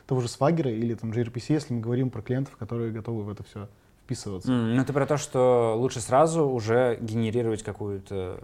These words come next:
Speaker 2: настоящую документ-
Speaker 1: Описывать.
Speaker 2: Описывать.
Speaker 1: Мы сначала описываем
Speaker 2: Ага.
Speaker 1: в каком-то декларативном виде,
Speaker 2: Ага.
Speaker 1: как у нас будет выглядеть, э, апишка, и если
Speaker 2: Ага.
Speaker 1: из неё ещё можно и клиента генерировать, то вообще идеально, никто не тратит лишнее время ни на что.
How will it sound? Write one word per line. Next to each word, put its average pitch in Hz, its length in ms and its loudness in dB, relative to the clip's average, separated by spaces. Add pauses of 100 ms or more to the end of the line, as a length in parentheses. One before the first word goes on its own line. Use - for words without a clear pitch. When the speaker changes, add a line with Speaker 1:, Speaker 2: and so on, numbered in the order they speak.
(320)
Speaker 2:
настоящую 120 580 4
документ- 139 180 0
Speaker 1:
Описывать. 117 460 -2
Speaker 2:
Описывать. 131 300 0
Speaker 1:
Мы 151 60 6
сначала 135 400 4
описываем 214 340 2
Speaker 2:
Ага. 135 60 0
Speaker 1:
в - 60 -14
каком-то 143 240 2
декларативном 143 640 4
виде, 220 220 4
Speaker 2:
Ага. 120 360 4
Speaker 1:
как 156 160 4
у 147 40 4
нас 139 80 6
будет 139 220 4
выглядеть, 127 480 2
э, 117 240 -4 (100)
апишка, 175 380 0
и 135 160 -2
если 139 220 6
Speaker 2:
Ага. 147 80 4
Speaker 1:
из 123 80 -2
неё 156 180 6
ещё 135 160 2
можно 131 280 4
и 117 60 -2
клиента 196 320 0
генерировать, 139 520 2 (200)
то 147 100 2
вообще 139 240 0
идеально, 131 520 0
никто 117 280 -6
не 131 100 2
тратит 123 300 -4
лишнее 120 280 -4
время 139 240 0
ни 120 60 -2
на 117 100 -6
что. 95 260 -14